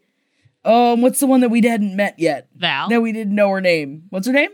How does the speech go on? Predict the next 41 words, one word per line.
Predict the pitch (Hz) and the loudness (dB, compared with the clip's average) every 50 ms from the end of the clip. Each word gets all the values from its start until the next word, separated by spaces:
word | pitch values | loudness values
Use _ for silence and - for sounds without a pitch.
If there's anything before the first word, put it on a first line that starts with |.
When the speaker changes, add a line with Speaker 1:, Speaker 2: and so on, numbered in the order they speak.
| - 190 | -8 -6
Speaker 2:
Val. | 170 196 185 175 175 180 208 240 | -4 -2 -2 0 0 0 -2 -2
I | 214 226 | -2 -2
think | 226 294 302 302 | -2 -2 -4 -4
we | 330 294 254 | -4 -4 -4
knew | 233 247 262 277 277 | -2 -2 -2 -2 -2
Val | 254 311 240 226 226 220 | 0 0 0 0 0 -2
and | 208 202 | -4 -4
we | 190 190 | -4 -4
hadn't | 208 208 208 208 269 - | -2 -2 -4 -4 -4 0
Speaker 1:
We | 339 415 | 0 2
Speaker 2:
yet | 403 - | 2 2
Speaker 1:
knew | 427 453 | 2 2
Speaker 2:
met | 466 403 | 2 2
Speaker 1:
Val. | 415 381 339 330 320 330 330 - | 0 2 2 2 0 0 -2 -2
Speaker 2:
Val. | - | -2
Speaker 1:
We | 233 247 | 0 2
knew | 247 285 262 | 2 2 2
Val. | 262 254 240 240 233 226 226 220 - - 254 - - | 0 0 0 0 -2 -4 -6 -12 -10 -10 -8 -4 0
And | 254 262 277 | 2 2 2
we | 277 277 | 2 0
didn't | 277 285 294 269 269 294 208 | 0 0 -2 0 0 2 2
<laughs> | |
know | 277 269 214 214 | 2 2 2 0
Melody. | 220 220 208 247 240 220 233 214 202 170 165 - _ _ _ _ _ - - _ | -2 -2 0 0 0 0 -2 -4 -4 -4 -8 -14 _ _ _ _ _ -20 -10 _
And | - 185 214 226 | 0 2 4 4
Melody, | 247 311 403 523 508 440 285 285 254 240 220 _ _ _ _ _ _ _ _ _ _ | 4 2 2 2 0 0 0 -2 -8 -8 -12 _ _ _ _ _ _ _ _ _ _
her | - 233 277 277 | 0 2 2 4
movies | 294 349 403 494 440 453 403 349 233 302 | 6 6 4 4 4 2 -2 -2 0 2
are, | 311 302 277 254 | 2 2 0 0
her | - 226 226 233 226 | -2 0 2 4 4
book | 185 - 339 415 - | 4 4 2 2 2
has | 381 254 | 2 2
already | 285 285 294 269 - | 4 4 4 4 4
been | 220 269 240 | 2 2 0
optioned | - - 196 202 - - - 208 180 170 196 196 190 _ _ _ _ _ - | 0 2 2 0 0 0 -4 -6 -6 -6 -8 -10 -10 _ _ _ _ _ -14
by | 147 156 170 196 185 180 180 175 170 170 170 170 160 - | -8 -2 -2 0 0 2 2 2 2 2 0 -2 -4 -4
Tyler | 185 185 214 233 254 254 247 | -2 0 0 2 2 2 2
Perry. | - - 180 143 139 127 110 110 131 135 _ _ _ _ _ _ _ _ _ _ - | 0 -2 -8 -10 -10 -12 -14 -16 -16 -18 _ _ _ _ _ _ _ _ _ _ -2
And | 214 240 247 254 202 | 0 2 4 2 2
she | - - 285 285 | 0 -2 -4 -4
decided | 254 220 285 294 269 - - 339 339 359 415 453 370 269 208 202 190 185 196 | -4 -4 -4 -4 -2 -2 0 0 2 2 2 2 2 2 0 0 -2 -6 -8